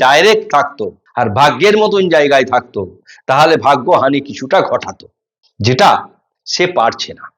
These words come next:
এটি আপনার শাপে বর হলো। তাহলে আমরা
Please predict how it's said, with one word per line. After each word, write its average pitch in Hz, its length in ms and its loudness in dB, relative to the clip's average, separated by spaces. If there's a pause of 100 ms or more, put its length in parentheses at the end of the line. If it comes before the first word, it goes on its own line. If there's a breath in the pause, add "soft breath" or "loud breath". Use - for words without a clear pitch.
(240 soft breath)
এটি 156 220 2 (120)
আপনার 143 360 0
শাপে 131 400 -2 (100)
বর 117 220 2
হলো। 90 220 -10 (340)
তাহলে 208 280 4 (200)
আমরা 190 220 4